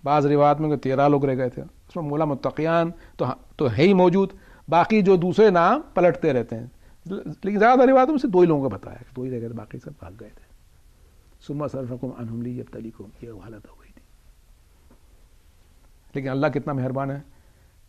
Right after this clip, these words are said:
हालांकि जिहाद से भाग रहे थे, जिहाद से भागना कितना बड़ा जुर्म है, कितना संगीन गुनाह, लेकिन अल्लाह ने माफ़ करा था। "वल्लाहु ज़ू फ़ज़लिन अलल मोमिनीन।"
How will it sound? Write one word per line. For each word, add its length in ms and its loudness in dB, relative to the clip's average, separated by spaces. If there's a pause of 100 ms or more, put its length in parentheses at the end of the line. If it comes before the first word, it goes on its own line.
(300)
हालांकि 440 -2 (340)
जिहाद 380 2
से 140 4
भाग 220 6
रहे 160 6
थे, 140 2 (1000)
जिहाद 300 2
से 100 6
भागना 320 4
कितना 280 2
बड़ा 160 6
जुर्म 260 6
है, 60 4
कितना 340 0
संगीन 440 4
गुनाह, 180 6
लेकिन 140 4
अल्लाह 180 2
ने 80 -2
माफ़ 240 -6
करा 180 -18
था। 140 -20 (840)
"वल्लाहु 360 0
ज़ू 140 -2
फ़ज़लिन 260 -6
अलल 200 -4
मोमिनीन।" 440 -12